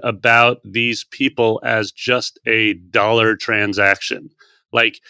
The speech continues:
you get paid X dollars per hour to teach a lesson. That is not a benefit. That is a transaction,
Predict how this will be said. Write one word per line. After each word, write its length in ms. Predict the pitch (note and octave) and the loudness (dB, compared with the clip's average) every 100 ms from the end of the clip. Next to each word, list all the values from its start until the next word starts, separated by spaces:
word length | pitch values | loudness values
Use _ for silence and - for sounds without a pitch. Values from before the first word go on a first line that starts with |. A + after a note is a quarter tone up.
| _ - | _ -8
you 280 | A#2+ E3 | 0 2
get 320 | D#3 F3 F#3 - | 4 2 0 -4
paid 480 | E3 E3 D#3+ D3+ - | 0 4 4 2 2
X 320 | D#3+ D#3 D3+ | 2 2 -2
dollars 580 | - D#3 D3 C#3+ C#3+ C3+ | 0 4 6 6 4 2
per 340 | - - D3+ D3 | -2 2 4 6
hour 420 | C3 C3 B2 B2 | 6 6 6 4
to 160 | A#2+ B2 | 2 -2
teach 280 | - B2+ - | -6 -6 -2
a 60 | |
lesson. 520 | A#2 A#2 - A2+ E2 D2 _ _ _ _ _ | 2 2 2 -2 -4 -8 _ _ _ _ _
That 200 | A#2+ D3+ | 2 4
is 160 | F#3 D3+ | 4 4
not 420 | E3 F3+ F#3 F3+ _ - | 4 8 6 4 _ -4
a 80 | |
benefit. 640 | D3+ D#3 E3+ D3+ A#2+ G2 - _ _ _ - | 2 4 4 4 0 0 -4 _ _ _ 0
That 140 | B2 | 2
is 120 | D3+ | 4
a 80 | C#3+ | 2
transaction, 1120 | - - C3+ C3 B2+ A#2+ B2 A#2+ - G2+ F2+ | 0 -2 2 2 2 4 4 4 -2 -4 -4